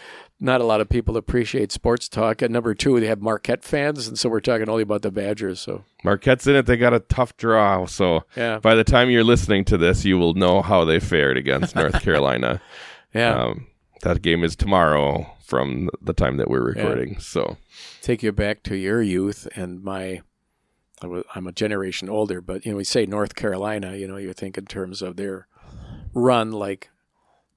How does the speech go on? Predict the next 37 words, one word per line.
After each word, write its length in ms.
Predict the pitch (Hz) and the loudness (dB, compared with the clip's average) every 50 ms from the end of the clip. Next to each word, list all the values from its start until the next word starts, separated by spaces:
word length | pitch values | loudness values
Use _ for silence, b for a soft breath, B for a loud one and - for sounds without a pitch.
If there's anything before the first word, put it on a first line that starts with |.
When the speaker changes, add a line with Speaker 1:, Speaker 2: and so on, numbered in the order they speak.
| _ - | _ -18
Speaker 1:
uh, 140 | 98 101 98 95 | -14 -14 -14 -8
Duke 280 | 101 117 117 113 - - | -4 -2 -2 -2 -2 -4
had 260 | - 107 98 95 98 | -4 -4 -4 -4 -6
for 120 | - - | -6 -6
many 360 | 95 98 113 120 127 127 123 113 | -4 -4 -2 0 0 0 0 0
years. 560 | 110 110 113 113 110 101 98 95 90 - - | 0 0 2 2 2 0 0 -2 -4 -4 -6
And 240 | 101 98 92 95 98 - - | -6 -8 -10 -12 -14 -12 -8
I, 160 | 107 107 110 113 | -6 -6 -4 -2
I 200 | 104 110 131 156 | 2 2 4 4
go 180 | 165 131 113 104 | 4 2 0 0
back 380 | 92 - 101 95 95 98 98 _ | 0 -2 -4 -4 -6 -12 -12 _
when 160 | - 101 95 | -12 -12 -10
I'm, 260 | 101 98 95 92 90 _ _ _ _ _ _ _ _ _ _ _ _ _ _ _ _ _ _ _ - | -10 -12 -12 -12 -16 _ _ _ _ _ _ _ _ _ _ _ _ _ _ _ _ _ _ _ -14
uh, 300 | 95 90 87 87 87 - 92 _ _ _ _ _ _ _ _ _ _ _ _ _ _ | -12 -12 -10 -12 -14 -16 -18 _ _ _ _ _ _ _ _ _ _ _ _ _ _
from 140 | - 101 98 | -8 -6 -4
my 180 | 98 98 98 98 | -4 -2 -4 -4
high 180 | 98 101 107 | -4 -4 -4
school 300 | 107 - - - 110 95 | -4 -4 -6 -6 -6 -6
and 120 | 90 92 92 | -6 -8 -8
college 400 | - - 113 113 107 104 98 - | -4 -2 0 0 0 -2 -4 -6
days, 300 | - 98 92 90 90 95 | -4 -4 -4 -4 -6 -6
you 80 | 95 | -8
just, 260 | 98 - - - - | -10 -10 -10 -8 -6
just 180 | - 113 104 - | -4 -4 -4 -2
say 100 | - 123 104 | 0 0 0
U 200 | 98 101 113 113 | 0 0 -2 -2
C 240 | - - - 104 98 | -2 -2 -2 -2 -2
L 160 | 98 107 113 | -2 -2 0
A. 120 | 120 120 | 0 0
And 100 | 101 98 | 0 -2
if 120 | 101 98 - | -4 -4 -4
you 80 | 117 | -4
can 140 | - 113 107 | -4 -4 -4
imagine 720 | 104 101 104 107 117 131 156 165 139 107 95 95 104 - _ _ _ _ _ _ _ - | -4 -6 -4 -2 0 0 0 0 0 -4 -8 -10 -12 -18 _ _ _ _ _ _ _ -4
one 300 | 117 113 117 127 135 135 | 0 0 2 2 0 0
university 800 | 123 127 117 104 95 104 107 113 123 - - 98 87 87 90 98 | -2 -2 -2 -4 -4 -2 -2 -2 -2 -2 -4 -6 -8 -8 -8 -4
winning 520 | 104 107 117 127 127 101 87 90 107 113 | -2 -2 -2 -2 -2 -6 -10 -12 -18 -20